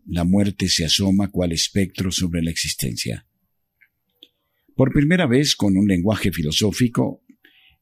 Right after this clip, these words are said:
eco de la cultura helenística del autor del libro, y ahondando en la cuestión de la retribución, el justo debe ser recompensado y el malvado castigado,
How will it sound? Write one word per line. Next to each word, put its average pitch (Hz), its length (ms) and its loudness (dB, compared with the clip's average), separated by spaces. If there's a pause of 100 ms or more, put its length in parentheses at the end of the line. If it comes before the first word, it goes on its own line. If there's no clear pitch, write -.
(100)
eco 107 360 2
de 90 100 4
la 80 120 0
cultura 90 480 0
helenística 82 680 0
del 76 160 -2
autor 82 320 -4
del 82 180 -2
libro, 117 480 2 (760)
y 104 80 2
ahondando 135 540 4
en 101 120 6
la 92 100 4
cuestión 123 380 2
de 123 100 6
la 98 120 4
retribución, 95 880 0 (800)
el 87 120 -2
justo 107 380 0
debe 101 220 2
ser 98 220 2
recompensado 90 840 2
y 78 140 0
el 76 80 0
malvado 78 460 -2
castigado, 107 680 -2